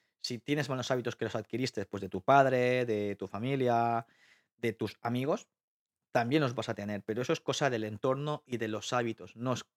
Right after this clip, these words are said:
cosa de la genética. Así que es muy, pero que muy importante de que analices, corrijas y ejecutes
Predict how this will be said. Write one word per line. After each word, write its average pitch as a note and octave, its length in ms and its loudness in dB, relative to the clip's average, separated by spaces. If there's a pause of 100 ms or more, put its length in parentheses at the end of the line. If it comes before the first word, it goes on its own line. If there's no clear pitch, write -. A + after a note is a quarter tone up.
cosa G#2 300 -2
de G2 100 -2
la F#2+ 80 -6
genética. G#2 560 -8
Así G2 160 -10
que - 120 -8
es - 100 -6 (220)
muy, C#3 400 2
pero A#2+ 240 -2
que A2+ 120 -4
muy A#2 200 -6
importante B2 520 -2
de B2 160 0
que G2+ 200 -8 (460)
analices, C3+ 580 0
corrijas C#3+ 560 2
y A2+ 40 0
ejecutes C3+ 640 -4